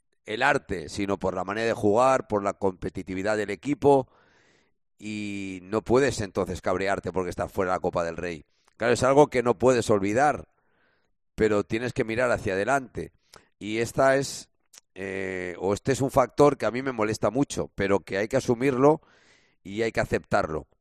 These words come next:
No puedo olvidar que nos eliminó el Atlético Baleares en Copa del Rey,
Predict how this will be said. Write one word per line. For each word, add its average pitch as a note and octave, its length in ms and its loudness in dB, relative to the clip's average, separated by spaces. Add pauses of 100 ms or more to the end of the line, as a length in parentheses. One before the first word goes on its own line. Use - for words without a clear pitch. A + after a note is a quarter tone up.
(640)
No A#2 280 0
puedo C#3+ 200 6
olvidar B2+ 480 2
que F2+ 640 -6
nos F#2+ 240 -4
eliminó G2+ 320 -4
el G2+ 60 0
Atlético G2 360 -2
Baleares F#2+ 320 -2
en F#2 80 -8
Copa F#2+ 240 -2
del F2 140 -6
Rey, E2+ 300 -8